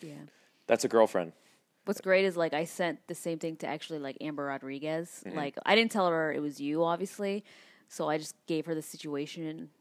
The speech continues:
Speaker 1: of, like, this guy who I'm kinda, like, friends with. We're kinda, kinda seeing each other. Like, he bought me my favorite pair of socks.
Speaker 2: Mm-hmm.
Speaker 1: Like, I couldn't find these socks, and he found them.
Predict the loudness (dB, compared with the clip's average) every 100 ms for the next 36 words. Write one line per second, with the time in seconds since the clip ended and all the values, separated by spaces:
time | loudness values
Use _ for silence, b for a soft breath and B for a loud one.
0 | -12 -8 -6 -6 -8 -10 -10 -8 -6 -4
1 | -4 -6 -10 _ _ -10 -8 -8 -12 -12
2 | -10 -10 -12 _ _ _ _ _ _ _
3 | -20 -20 _ _ _ _ -4 -2 -2 2
4 | 2 2 -4 -6 -4 -4 -6 -2 0 2
5 | 0 -2 -2 0 2 2 0 -4 -10 -6
6 | -4 -4 -6 -12 -8 -6 -6 -8 -14 -16
7 | -16 -16 -18 -18 -12 -8 -6 -6 -6 -8
8 | -8 -10 -10 -12 -12 -14 -14 -18 -16 -16
9 | -18 -20